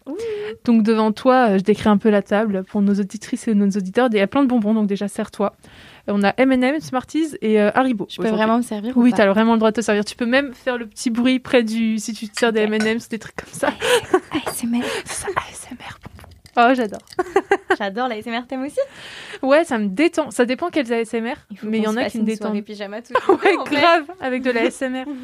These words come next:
Speaker 1: <laughs>
Speaker 2: Mais pas, tu sais, les paroles. Euh, moi, c'est plus les bruits, justement.
Speaker 1: Mm, mm, mm.
Speaker 2: Je
Speaker 1: Genre
Speaker 2: trouve
Speaker 1: ça.
Speaker 2: ça
Speaker 1: Attends, je vais
Speaker 2: <gasps> C'est hyper, euh, comment on dit ? Subtil comme
Speaker 1: Mm,
Speaker 2: bruit.
Speaker 1: mm, mm, mm.
Speaker 2: Ah, c'est hyper agréable.
Speaker 1: Mm.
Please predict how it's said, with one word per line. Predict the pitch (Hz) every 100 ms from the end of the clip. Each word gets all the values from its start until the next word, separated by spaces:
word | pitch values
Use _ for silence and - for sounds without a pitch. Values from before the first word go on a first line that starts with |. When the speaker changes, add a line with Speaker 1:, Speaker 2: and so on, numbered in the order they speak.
| 330 -
Speaker 1:
<laughs> | - 349 - 220
Speaker 2:
Mais | 226
pas, | 370
tu | 370
sais, | - 262
les | 214
paroles. | 220 220 220 196 - _ -
Euh, | 202 196 190 190
moi, | 254
c'est | 208
plus | 294 294
les | 226
bruits, | 202 214 247
justement. | 214 - 214 202
Speaker 1:
Mm, | 196
mm, | 262 240
mm. | 226
Speaker 2:
Je |
Speaker 1:
Genre | 214
Speaker 2:
trouve | 214
Speaker 1:
ça. | 226
Speaker 2:
ça | 294 294
Speaker 1:
Attends, | 190 185
je | 180
vais | - - - - - - - - 302
Speaker 2:
<gasps> | 277 247 202 - - - - - -
C'est | 277 240 277
hyper, | 294 370 330
euh, | 247
comment | 277 285
on | 302
dit ? | 262 311 311
Subtil | - 277 - - 302 220
comme | 240 220
Speaker 1:
Mm, |
Speaker 2:
bruit. | 220 240
Speaker 1:
mm, | 269 247
mm, | 254 240
mm. | 233 _ _
Speaker 2:
Ah, | 226
c'est | - -
hyper | 214 254
agréable. | 214 233 208 202
Speaker 1:
Mm. | 339 339 _ _